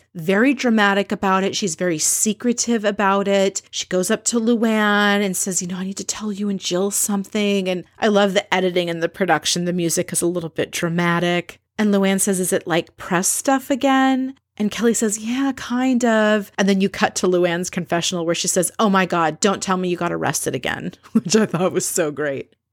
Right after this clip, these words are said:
And so Kelly goes on about how she needs to talk to Jill and Luann alone, and she's being all secretive, but I really think she's just personality mirroring.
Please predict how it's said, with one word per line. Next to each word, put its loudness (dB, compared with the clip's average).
And 0
so 2
Kelly 2
goes 2
on 0
about 0
how -8
she -6
needs -4
to -8
talk -6
to -10
Jill 2
and -2
Luann -2
alone, -4
and 0
she's 2
being 4
all 4
secretive, 0
but -4
I 4
really 2
think -4
she's -4
just -4
personality -4
mirroring. -2